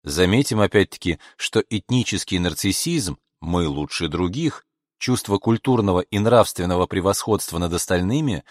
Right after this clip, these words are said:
свойственно не только евреям, но и практически всем народам земли. Но евреи, в отличие от многих других, могли указать, что фундаментальные принципы их национальной духовности, такие как единобожие, например, были признаны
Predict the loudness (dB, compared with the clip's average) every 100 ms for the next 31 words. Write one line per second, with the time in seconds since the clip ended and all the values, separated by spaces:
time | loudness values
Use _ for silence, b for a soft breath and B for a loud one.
0 | B B -2 4 4 4 2 4 4 4
1 | 2 4 0 0 2 2 2 0 B B
2 | 2 2 4 2 2 -2 -2 -2 0 0
3 | 0 0 2 2 2 2 2 0 0 -2
4 | -8 _ _ _ _ -2 2 2 4 4
5 | 4 4 2 2 -2 -4 -4 -6 -2 -2
6 | -2 -6 -4 -4 -2 -2 -6 B B 2
7 | 4 6 4 6 4 4 2 0 0 2
8 | 2 4 4 4 6 4 4 0 0 -2
9 | 0 -2 -4 -4 -4 -4 -2 -2 0 0
10 | 2 2 0 0 -2 0 0 2 0 -2
11 | -6 -8 -10 _ _ -2 -2 2 2 4
12 | 2 0 0 2 2 2 2 2 -2 -2
13 | -4 -2 -2 -4 B B B 2 4 4
14 | 4 2 4 2 0